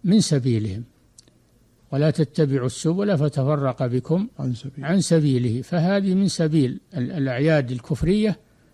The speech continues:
Speaker 1: من سبيل المغضوب عليهم و-، والضالين، فنحن نتجنبها. نعم.
Speaker 2: إلى غير ذلك من الدلائل.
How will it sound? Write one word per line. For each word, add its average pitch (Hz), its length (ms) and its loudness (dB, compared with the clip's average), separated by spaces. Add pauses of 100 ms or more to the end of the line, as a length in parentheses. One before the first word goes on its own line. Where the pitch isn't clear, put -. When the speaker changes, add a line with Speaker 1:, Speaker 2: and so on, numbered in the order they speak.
(240)
Speaker 1:
من 185 160 2
سبيل 175 400 2
المغضوب 139 540 2
عليهم 123 540 0
و-، 135 180 -4 (220)
والضالين، 127 640 0 (220)
فنحن 175 460 0
نتجنبها. 127 800 0 (360)
نعم. 120 140 -4 (1300)
Speaker 2:
إلى 180 200 4
غير 156 220 4
ذلك 151 440 2
من 143 180 2
الدلائل. 127 640 -2